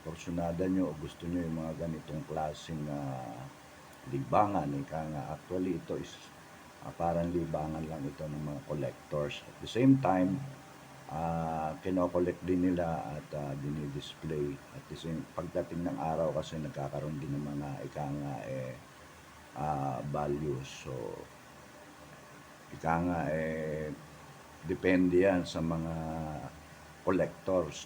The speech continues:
no? Meron naman yung mga naghahunt lang para, ika nga, matulungan yung ating mga collectors, no? Na para mabuo yung kanilang mga binubuong mga series. At, ah, meron naman dyan na, ah, at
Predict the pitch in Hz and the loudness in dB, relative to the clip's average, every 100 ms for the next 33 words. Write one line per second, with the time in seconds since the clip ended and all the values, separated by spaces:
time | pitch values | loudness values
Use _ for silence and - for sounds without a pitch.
0 | 78 85 95 - - 80 76 82 80 85 | -2 0 0 -4 -8 -6 -4 -2 0 2
1 | 82 82 82 80 73 78 76 71 82 82 | 2 2 0 0 0 2 0 0 -2 -2
2 | 85 98 92 78 76 76 64 69 73 78 | 0 2 2 0 0 0 -2 -4 -4 -2
3 | 80 78 71 76 73 78 76 71 58 69 | -2 -4 -4 -4 -2 -4 -4 -4 -4 -6
4 | 78 73 73 73 69 60 - - - - | -4 -4 -2 -2 -4 -8 -14 -18 -18 -18
5 | - 73 78 104 117 - 117 113 120 - | -8 -2 6 6 4 -2 0 0 -4 -10
6 | - - 90 87 85 - 71 69 76 80 | -12 -4 -2 -2 -6 -10 -10 -6 -2 0
7 | 80 76 80 82 95 87 78 76 78 76 | 0 0 0 2 4 4 2 -2 -2 -2
8 | 78 76 76 73 69 60 69 - - - | -2 -4 -4 -4 -6 -8 -12 -16 -18 -18
9 | - - 73 92 104 120 95 92 87 90 | -18 -10 0 2 4 4 4 2 4 2
10 | 87 87 78 - 92 92 113 139 135 - | 2 -2 -4 -6 0 0 4 2 0 -12
11 | - - - - 78 73 76 78 80 82 | -16 -12 -12 -6 -4 -2 -2 -2 0 0
12 | 80 80 80 78 87 82 76 71 53 57 | 0 0 0 0 0 0 -2 -4 -6 -10
13 | - - - - - - - - - - | -14 -16 -18 -18 -18 -18 -18 -18 -8 -4
14 | 80 78 71 67 58 | 0 0 0 0 -2